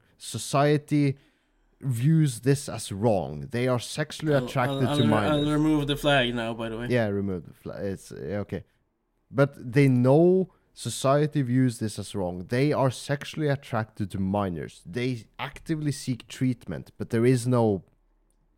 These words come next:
Speaker 1: there is no treatment, there is no help, nothing. What's their,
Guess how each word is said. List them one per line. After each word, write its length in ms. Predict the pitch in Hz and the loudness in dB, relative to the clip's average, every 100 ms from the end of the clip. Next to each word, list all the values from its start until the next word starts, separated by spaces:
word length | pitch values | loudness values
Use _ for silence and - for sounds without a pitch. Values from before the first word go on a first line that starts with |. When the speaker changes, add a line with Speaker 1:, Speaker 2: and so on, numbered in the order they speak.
| _ _ _ - | _ _ _ -8
Speaker 1:
there 200 | 113 120 | -4 0
is 120 | 151 | 4
no 220 | 185 135 _ - | 4 2 _ -18
treatment, 840 | - - 101 120 151 - 165 151 | -16 -8 -4 -2 -2 -4 -4 -2
there 120 | 113 | 0
is 120 | 127 147 | 0 2
no 160 | 123 | -2
help, 680 | 90 - 107 139 170 - - | -2 -6 0 2 0 -4 -6
nothing. 680 | 107 117 139 - 165 175 175 _ _ _ _ _ | -2 0 -2 -2 -2 -2 -4 _ _ _ _ _
What's 440 | 139 151 - - - | -2 -2 -4 -12 0
their, 520 | 143 143 135 123 | 4 6 6 4